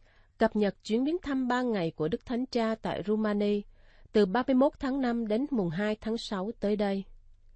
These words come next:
Trong ngày đầu tiên, thứ Sáu ba mươi mốt tháng năm, sau khi đến Rumani, Đức Thánh Cha sẽ lần lượt gặp gỡ Tổng thống, chính quyền, các đại diện xã hội dân sự và ngoại giao đoàn. Rồi ban chiều, Ngài gặp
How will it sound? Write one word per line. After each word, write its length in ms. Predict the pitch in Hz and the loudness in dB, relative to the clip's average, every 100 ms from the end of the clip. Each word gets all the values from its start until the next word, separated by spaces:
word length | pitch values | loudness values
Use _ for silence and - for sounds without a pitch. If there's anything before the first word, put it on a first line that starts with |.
| - - - - | -20 -20 -20 -2
Trong 180 | 302 277 | 0 2
ngày 140 | 196 | 2
đầu 200 | 175 180 | 4 2
tiên, 320 | 170 247 254 247 | 2 2 2 0
thứ 140 | - 262 | -2 -2
Sáu 340 | - 226 214 | -2 -2 -2
ba 160 | 233 226 | 0 2
mươi 100 | 226 | 2
mốt 220 | 220 262 - | 2 -2 -4
tháng 200 | 233 240 | -4 -2
năm, 240 | 214 202 - - - - - | -4 -6 -10 -20 -20 -20 -20
sau 300 | - 240 220 | -6 0 0
khi 200 | - 226 | 2 0
đến 260 | 196 208 262 | 2 2 2
Rumani, 540 | 220 208 202 202 196 196 - - - | 0 0 0 0 -2 -4 -16 -20 -16
Đức 180 | - 254 | -6 -4
Thánh 180 | 302 269 | 0 -2
Cha 360 | - 202 196 196 | 0 -2 0 -4
sẽ 220 | - 208 | 0 2
lần 220 | 240 202 | 4 4
lượt 260 | 196 190 - | 2 2 0
gặp 140 | - | -2
gỡ 200 | 180 170 - | 2 2 2
Tổng 180 | 175 202 | -4 -4
thống, 340 | 208 202 247 - - | -4 -2 -4 -6 -4
chính 220 | 220 294 - | -2 0 0
quyền, 280 | 180 165 147 _ - - - | 0 0 -6 _ -20 -20 -8
các 160 | - 339 | -4 0
đại 180 | 208 180 | 0 2
diện 180 | 190 185 | 2 2
xã 200 | - 226 | -2 -2
hội 300 | 233 160 190 | 0 0 2
dân 200 | 269 269 | 0 0
sự 300 | - 175 - | 0 -2 -2
và 140 | 175 | -4
ngoại 260 | 165 160 - | -2 -4 -4
giao 200 | 202 233 | -2 0
đoàn. 320 | 180 170 156 151 - - - - - - - - | 0 0 -2 -8 -16 -20 -20 -20 -20 -20 -20 -8
Rồi 160 | - 185 | 0 0
ban 240 | 196 247 | 2 -2
chiều, 360 | 233 196 185 160 | -2 0 0 0
Ngài 180 | 170 165 | 0 0
gặp 160 | 165 | -2